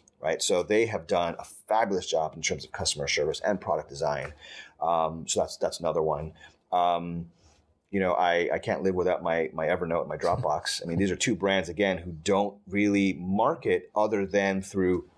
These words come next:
product design and word of mouth. And I think that those, uh, types of marketing, uh, vehicles are under, undervalued in our, in our world. I mean, we're all talking about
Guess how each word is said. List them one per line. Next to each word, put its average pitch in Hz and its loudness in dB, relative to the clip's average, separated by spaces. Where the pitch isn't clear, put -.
product - 0
design 107 2
and 90 -2
word 92 2
of 82 -8
mouth. 90 0
And 95 0
I 98 0
think 110 -2
that 92 0
those, 117 2
uh, 90 2
types 135 0
of 85 -4
marketing, 80 -2
uh, 78 0
vehicles 151 2
are - 0
under, 85 0
undervalued 85 0
in 78 -4
our, 80 0
in 82 -6
our 80 -2
world. 78 0
I 73 -4
mean, 82 -8
we're 87 2
all 90 2
talking 87 -6
about 82 2